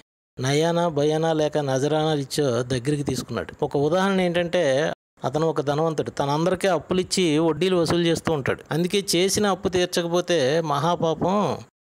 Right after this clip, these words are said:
నరకంలో శిక్ష అనుభవించాలి అనే ఒక భయం అందరిలో క్రియేట్ చేశాడు. అలాగే నీతిగా బతకాలి, నిజాయితీగా బతకాలి, చేసిన అప్పు తీర్చేయాలి అంటూ నీతి కథలు చెప్పడం ప్రారంభించాడు.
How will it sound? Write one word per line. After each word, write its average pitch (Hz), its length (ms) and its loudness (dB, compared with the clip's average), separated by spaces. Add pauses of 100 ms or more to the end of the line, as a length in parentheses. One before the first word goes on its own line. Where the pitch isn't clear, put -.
(160)
నరకంలో 156 560 0
శిక్ష - 300 0
అనుభవించాలి 175 720 2 (380)
అనే 156 180 0
ఒక 151 180 0
భయం 139 420 0 (720)
అందరిలో 147 360 -2
క్రియేట్ 143 360 0
చేశాడు. - 360 -4
అలాగే 160 320 2
నీతిగా 160 400 0
బతకాలి, 151 520 0
నిజాయితీగా 156 580 0
బతకాలి, 143 440 0 (160)
చేసిన 151 320 2
అప్పు 151 200 -4
తీర్చేయాలి 143 600 0
అంటూ 139 240 -2 (140)
నీతి 143 320 0
కథలు 156 260 0
చెప్పడం 135 340 -2
ప్రారంభించాడు. 117 600 -4